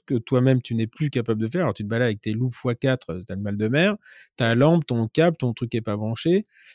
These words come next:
et tu passes de fauteuil en fauteuil, et tu leur dis, « Mais vous avez pas trouvé ? » Enfin, les pauvres, ils se font engueuler parce qu'ils ont pas la, ils ont, ils ont une cavité d'accès qui est délabrante. Mais, euh,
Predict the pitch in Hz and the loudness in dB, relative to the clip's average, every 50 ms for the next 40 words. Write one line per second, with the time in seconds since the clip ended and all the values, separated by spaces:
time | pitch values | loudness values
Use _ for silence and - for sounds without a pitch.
0 | - - 117 113 - 127 120 143 139 120 123 120 - 135 131 123 139 123 113 110 | -10 -6 -6 -4 -2 0 4 4 4 4 4 2 2 2 2 4 4 2 2 0
1 | - - 120 127 175 185 202 208 - 107 131 120 - 131 120 117 117 123 165 185 | -2 -2 -2 2 4 4 6 4 4 2 -2 -4 -2 -4 -4 -2 -2 -4 -2 -2
2 | 160 123 117 113 113 113 107 110 - 117 - - - 113 123 151 170 175 180 165 | -2 -2 -2 -2 -2 -2 -2 -2 -4 -6 -6 -4 -4 0 2 4 4 4 4 2
3 | - 123 117 - _ _ _ - - _ _ _ _ _ - 147 - - - 165 | 2 0 -4 -4 _ _ _ -20 -20 _ _ _ _ _ -18 -18 -4 0 2 2
4 | 151 117 - 117 107 - 127 120 120 113 113 120 147 175 165 175 - - - 151 | 2 2 0 -2 -4 0 0 0 2 4 4 6 6 6 6 4 0 0 2 0
5 | 147 123 117 110 - 131 131 123 117 110 117 117 113 113 117 107 - 117 117 113 | 0 0 0 -2 -2 -2 -2 -2 -2 -2 -2 -4 -4 -4 -6 -8 -8 -8 -6 -4
6 | 110 107 110 113 107 107 - 113 104 107 113 - 156 147 - 127 120 127 135 147 | -4 -4 -2 -2 -4 -2 -2 -2 -2 -2 -2 -2 -2 0 0 0 2 2 2 2
7 | 160 175 180 156 - - 110 117 113 107 | 0 0 -2 -2 -4 -4 -6 -4 -2 -2